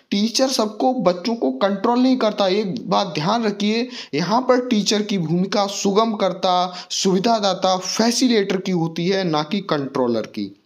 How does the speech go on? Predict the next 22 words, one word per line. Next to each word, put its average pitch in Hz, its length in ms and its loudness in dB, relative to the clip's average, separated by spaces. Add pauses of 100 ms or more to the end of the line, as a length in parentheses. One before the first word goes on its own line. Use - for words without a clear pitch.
(120)
तो 160 80 0
ये 202 240 2
बात 180 380 0
अपने 170 300 0
मन 156 160 0
में 165 200 0
ध्यान 135 280 -2
रखिए, 143 400 -2
ये 175 420 0
इस 185 160 -8
तरीके 170 300 -2
का 180 140 -2
प्रश्न 143 360 -2
भी 127 120 4
आता 113 280 -2
है, 110 180 -6 (300)
तो 160 60 -2
इसका 160 240 -2
सही 156 340 0
आंसर 160 440 0 (200)
सी 208 240 -2
होगा। 104 320 -2